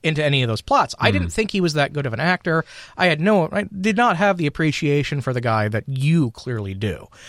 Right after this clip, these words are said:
Speaker 1: I just thought he was kind of jokey, kind of weird, um, and, and, and didn't like him very much. But now that I've seen a twenty-two-year-old, this guy try to do fight choreography, I had a much greater appreciation for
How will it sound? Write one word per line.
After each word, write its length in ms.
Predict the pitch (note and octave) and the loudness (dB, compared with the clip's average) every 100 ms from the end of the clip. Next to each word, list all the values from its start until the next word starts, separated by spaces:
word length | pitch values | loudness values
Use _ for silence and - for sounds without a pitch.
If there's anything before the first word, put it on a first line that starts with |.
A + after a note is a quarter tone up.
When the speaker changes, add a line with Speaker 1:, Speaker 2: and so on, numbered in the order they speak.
| - - | -20 -8
Speaker 1:
I 220 | - D#3+ | 0 0
just 240 | D#3 D3+ - | 0 -4 -2
thought 140 | D3 | 0
he 40 | C#3 | 2
was 120 | - | 0
kind 160 | D3 | -2
of 100 | B2+ | -2
jokey, 480 | B2+ E3+ E3 D#3+ C#3+ | -2 0 2 0 -2
kind 180 | - B2 | 0 -2
of 120 | A#2 | 0
weird, 540 | C#3 C#3+ C3+ B2+ B2 A#2+ - - - - _ | 0 2 2 2 -2 -6 -18 -20 -20 -20 _
um, 720 | - C3 B2 A#2+ A#2 A2+ A2+ G#2 - - _ _ - | -2 2 4 2 2 2 0 -4 -8 -20 _ _ -2
and, 580 | C#3+ C3+ C3 C3 B2+ - | 2 4 2 0 -2 -2
and, 240 | C3+ C3+ | -2 0
and 120 | C#3+ D3+ | 2 2
didn't 280 | D#3 D#3 | 0 0
like 240 | D3 G3+ G#3+ | 2 2 0
him 100 | C#3+ | -2
very 200 | A#2+ G#2+ | -2 0
much. 320 | G2+ - - | -2 -6 -6
But 220 | F#3 E3+ D#3+ | 0 0 2
now 520 | E3 F3 F#3+ E3+ D#3+ | 2 4 4 2 2
that 160 | D#3 C#3+ | 0 0
I've 160 | B2 | 0
seen 540 | - A3+ A3+ C3 B2 A#2+ _ _ _ _ _ _ _ - - | 0 2 2 0 0 -4 _ _ _ _ _ _ _ -10 -2
a 120 | D#3 | -2
twenty-two-year-old, 1200 | - D#3+ D#3 C3 - C3 C3+ - D3 C3 B2 B2 | 2 2 2 0 -2 -2 -2 0 2 4 2 2
this 100 | B2+ | 0
guy 140 | C3 | 0
try 220 | A#2+ D3 C#3 | 0 0 0
to 60 | |
do 100 | B2+ | -2
fight 380 | A2 - B3 - | -4 0 2 2
choreography, 640 | - B2+ A2+ G#2+ G#2 A#2+ A#2+ | -2 -2 0 0 -2 0 2
I 40 | |
had 120 | G3 | 4
a 40 | G3+ | 2
much 300 | F#3+ C#4 - | 2 0 0
greater 240 | G3+ C#3+ | 0 2
appreciation 760 | B2 C#3 A#2+ C#3+ G#3+ A#3 C3+ B2+ | 0 -2 0 2 2 0 -4 -2
for 400 | C#3 C3 A#2+ | 0 2 2